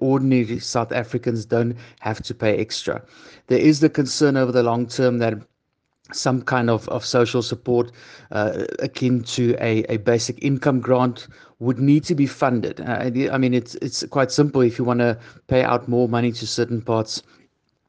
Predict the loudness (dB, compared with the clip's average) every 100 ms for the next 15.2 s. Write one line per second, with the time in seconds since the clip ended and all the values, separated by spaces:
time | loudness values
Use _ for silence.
0 | _ -6 -4 -4 -2 0 0 0 0 0
1 | 0 -2 -2 -4 -2 0 0 0 -2 -2
2 | -4 -4 -6 -6 -2 -2 -4 _ -20 -20
3 | -6 -2 0 2 4 2 2 0 0 0
4 | 0 0 0 0 0 0 0 -2 0 0
5 | 0 -4 -2 -4 -4 -6 -6 0 2 2
6 | 2 -2 -4 -20 -18 -8 -4 -4 -4 0
7 | 0 2 -2 -2 -2 -4 -2 -2 -2 -8
8 | -6 -2 -2 -2 -4 -2 2 2 2 0
9 | -6 -8 -6 -4 -4 -4 -4 0 0 0
10 | -2 -4 -16 -16 -2 0 0 -4 -4 0
11 | 0 -2 -6 -12 -16 -20 -20 _ 0 2
12 | 2 4 4 4 2 0 0 -2 -2 -6
13 | -4 -2 -2 -2 -2 -2 -2 -4 -4 -2
14 | -2 0 2 0 0 -4 -4 0 2 2
15 | -4